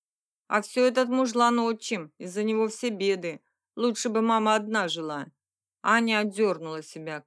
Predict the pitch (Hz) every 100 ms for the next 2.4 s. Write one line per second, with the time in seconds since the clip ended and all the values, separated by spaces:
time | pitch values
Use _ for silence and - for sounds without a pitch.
0 | _ 247 285 - 240 233 196 214 180 302
1 | - 202 175 - 277 247 233 233 151 135
2 | - 147 143